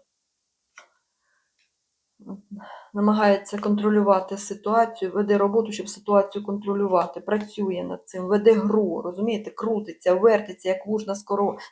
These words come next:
на сковорідці, розумієте? Е, викликає якісь емоції в людей. Він своєю роботою викликає емоції, емоції, які залякування, бо сам боїться.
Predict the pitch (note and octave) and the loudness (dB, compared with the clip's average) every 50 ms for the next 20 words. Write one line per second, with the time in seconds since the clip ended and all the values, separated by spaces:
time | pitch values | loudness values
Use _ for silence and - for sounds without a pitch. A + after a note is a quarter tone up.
0 | _ G3 G3 G3+ - - G#3 G3+ G#3 G#3 G#3 G3+ G3 - - - - - - _ | _ -6 -6 -6 -2 -2 2 4 4 4 4 2 -2 -6 -10 -14 -14 -14 -16 _
1 | _ _ _ _ _ - F#3 F3+ G3+ A3 A3 G#3+ G#3 G#3+ - - - _ _ _ | _ _ _ _ _ -14 -10 -6 -6 -4 -4 -4 -6 -8 -12 -16 -16 _ _ _
2 | _ _ _ _ _ _ _ - - - - G3+ G3 F#3+ F#3+ G3 G#3 G#3 A3 G#3+ | _ _ _ _ _ _ _ -16 -10 -6 -4 -2 0 0 0 0 2 2 2 4
3 | G#3+ A3+ A3 G#3+ G#3 G#3 G#3 A3 G#3 - - A3 A3 G#3+ G#3+ A3+ A3 G3+ G#3 G#3 | 6 6 6 6 4 2 -2 -4 -6 -4 -2 -2 0 2 4 4 4 4 2 0
4 | - G3 F#3+ F#3 F#3 F#3 F3+ F3+ F3+ E3+ E3 E3 E3 - - _ G3+ G3+ G#3 G#3 | -4 -4 -2 -2 -2 -2 -4 -2 0 0 0 0 -2 -10 -18 _ -8 -8 -2 0
5 | G#3 G#3+ G#3+ G#3 G#3 G#3+ A3+ C4 B3+ G3+ F#3 F3+ F3+ - F#3+ G3 - A3 G#3+ G#3+ | 0 2 4 4 4 4 4 4 2 2 0 0 -2 -4 -6 0 2 4 4 4
6 | - - - G#3+ G#3+ G3+ F#3 F3+ F3+ - G#3 G#3 A3 A3 A3 A3 G#3+ A3 A3 A3 | 4 2 2 2 2 2 0 0 0 0 0 0 0 0 -2 -2 -2 -2 -2 -2
7 | A3 A3 G3+ G3 A3 A3 G#3+ G3 F3+ F3 F3 F3 - E3+ E3+ E3 E3 F3 F3+ G3+ | -4 -6 2 4 4 6 6 6 6 4 4 0 -6 -8 -8 -8 -8 -4 -2 0
8 | G#3+ G#3 - G#3+ F#3 F3 F3 F3 F3+ F3 F3 E3+ E3 - _ - - - | 0 2 2 2 2 2 0 -4 -8 -8 -8 -12 -16 -16 _ -20 -18 -14